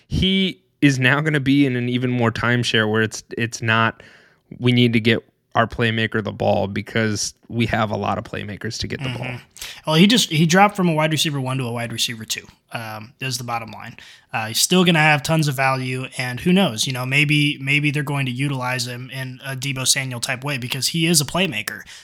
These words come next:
Speaker 2: Um, and so they might,
Speaker 1: Mm-hmm.
Speaker 2: they might utilize Tyreek Hill to be the primary guy where defenses are gonna line up on him. They're gonna key on him. They're gonna run, run off the ball, um, in an effort just to get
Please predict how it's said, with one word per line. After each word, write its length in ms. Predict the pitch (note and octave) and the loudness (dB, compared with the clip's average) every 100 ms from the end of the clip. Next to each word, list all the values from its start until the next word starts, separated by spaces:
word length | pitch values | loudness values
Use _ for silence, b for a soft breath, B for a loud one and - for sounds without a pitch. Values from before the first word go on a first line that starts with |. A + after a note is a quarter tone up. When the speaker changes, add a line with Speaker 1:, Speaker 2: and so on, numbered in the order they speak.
| - | -6
Speaker 2:
Um, 280 | B2+ B2 A#2+ | -2 -2 -4
and 140 | C3+ C3 | -2 0
so 180 | C#3 | 0
they 140 | C3 C3 | -2 -2
might, 240 | C3+ D#3 | 2 2
Speaker 1:
Mm-hmm. 120 | D3 - | 0 -4
Speaker 2:
they 100 | C#3 | -2
might 260 | C3+ D#3+ | 0 0
utilize 460 | E3 D#3+ D3+ C#3+ C#3 | 0 0 0 0 0
Tyreek 360 | D3+ C#3+ C#3 | 0 0 -2
Hill 200 | C#3 C3+ | -4 -4
to 100 | C3 | -4
be 100 | C3+ | -4
the 120 | B2+ A#2+ | -8 -4
primary 420 | C#3 C#3+ C#3+ C#3 | -2 -2 -2 -4
guy 260 | B2+ B2 | -4 -6
where 200 | B2+ B2+ | -6 -8
defenses 520 | A#2+ D3+ C#3+ D3 C#3 C3+ | -4 -2 0 -2 -2 -4
are 60 | |
gonna 200 | C3+ B2 | -6 -6
line 280 | B2+ C3+ C3 | -4 -4 -4
up 160 | C3+ C#3 | -4 -4
on 120 | B2+ | -6
him. 340 | A2+ B2+ A#2+ b b - | -8 -10 -12 b b -12
They're 120 | C#3 | -4
gonna 160 | C#3 C#3 | -2 0
key 320 | - F3 D3+ | 0 2 2
on 160 | B2+ A#2+ | 0 -2
him. 260 | B2 B2 | -6 -8
They're 140 | B2+ C3 | -6 -8
gonna 160 | B2 | -8
run, 400 | B2+ C#3 C#3 C#3+ D3+ | -6 -4 -4 -8 -6
run 280 | C#3+ C#3+ | -2 -2
off 300 | C#3 C#3 C3+ | -2 -2 -2
the 80 | C3+ | -4
ball, 380 | B2 C#3+ A#2 A#2+ B B - | -6 -4 -6 -12 B B -6
um, 300 | B2+ A#2+ B2+ _ | -4 -4 -8 _
in 140 | F3 D#3 | 0 2
an 100 | C#3+ | 2
effort 380 | D3+ D3+ B2+ | 0 -2 -4
just 240 | B2+ C3+ - | -2 -2 -2
to 60 | |
get 260 | C#3 C3 | -2 -2